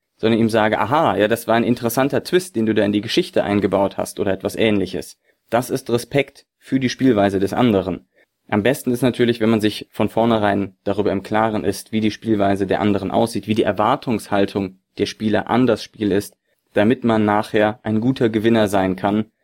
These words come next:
und diesem Posten, sag ich mal, gerecht wird. Dann schreibt noch Jan vom Herzlichen Rollenspielblog: „Als guter Gewinner sollte man sich nicht hämisch freuen oder dergleichen. Freuen ja, aber die anderen nicht zu sehr aufziehen.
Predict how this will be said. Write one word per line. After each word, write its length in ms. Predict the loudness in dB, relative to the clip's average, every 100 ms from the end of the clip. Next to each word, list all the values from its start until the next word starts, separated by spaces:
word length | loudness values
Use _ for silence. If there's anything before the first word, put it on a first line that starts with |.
| _ _
und 460 | -2 0 0 -4 -14 _ _
diesem 420 | -2 0 0 -2 -6
Posten, 580 | -4 -4 -4 -4 -4 -4
sag 180 | -4 -2
ich 100 | -2
mal, 200 | -4 -2
gerecht 400 | -2 -2 -4 -10
wird. 320 | -10 -12 -20 _ _ _ _ _ _ _ _ _ _ _ _ _ _ _ _ _ _
Dann 120 | -4
schreibt 320 | -2 -2 -2
noch 160 | -2 -4
Jan 320 | 0 0 0
vom 180 | -2 -2
Herzlichen 400 | -2 -4 -4 -4
Rollenspielblog: 800 | 0 0 0 -2 0 2 0 -2 _ _ _ _
„Als 240 | -2 0
guter 260 | -4 0 2
Gewinner 360 | 2 2 2
sollte 280 | 2 2 2
man 120 | 2
sich 160 | 0 2
nicht 260 | -2 0 0
hämisch 320 | 2 2 -2
freuen 340 | 0 2 2
oder 200 | 2 2
dergleichen. 640 | 2 2 2 0 -2 -8 -10 _ _ _
Freuen 440 | -4 2 2 4
ja, 380 | 2 2 0 -2
aber 140 | 0 2
die 140 | 2
anderen 380 | 2 2 4 4
nicht 300 | 2 -2 -8
zu 200 | -2 0
sehr 360 | 2 2 2
aufziehen. 760 | 2 0 -2 -4 -2 -2 -6 _